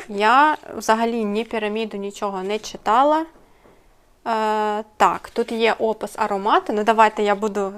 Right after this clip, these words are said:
зараз його відкривати, нюхати, слухати і читати для вас опис аромату.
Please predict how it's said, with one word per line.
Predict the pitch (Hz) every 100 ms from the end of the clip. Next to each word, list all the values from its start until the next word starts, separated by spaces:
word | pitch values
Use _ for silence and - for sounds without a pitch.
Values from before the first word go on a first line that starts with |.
| 214
зараз | 214 208 208 -
його | 208 202
відкривати, | 202 202 - 214 202 196 196
нюхати, | 190 247 403 226 - 190
слухати | - - 220 359 - 190 208 196
і | 214 269
читати | - - 202 247 220 220 - - - 196
для | 208
вас | 208 262 -
опис | 226 240 240
аромату. | - 220 240 220 185 -